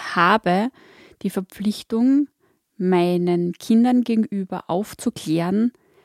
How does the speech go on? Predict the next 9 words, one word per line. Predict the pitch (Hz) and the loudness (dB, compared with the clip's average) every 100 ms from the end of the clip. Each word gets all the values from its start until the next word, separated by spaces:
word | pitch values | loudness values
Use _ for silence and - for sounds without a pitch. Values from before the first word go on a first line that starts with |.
| _ _ - | _ _ -6
was | 185 196 - | -2 0 -2
bei | 233 | -4
ungeschütztem | 220 202 208 - 202 - - 208 | 0 2 0 -2 -8 -10 -8 -6
Geschlechtsverkehr | 190 175 175 - - - 190 - 170 - | -6 -6 -8 -8 -14 -10 -10 -6 -8 -6
außer | - 277 - 165 | 0 0 2 -4
Schwangerschaften | - 143 147 156 147 143 - 165 190 _ _ | -2 -2 0 -2 -6 -8 -8 -8 -8 _ _
noch | 160 165 | -6 -6
passieren | - 165 - 139 - | -8 -10 -8 -8 -10
kann. | - - | -14 -16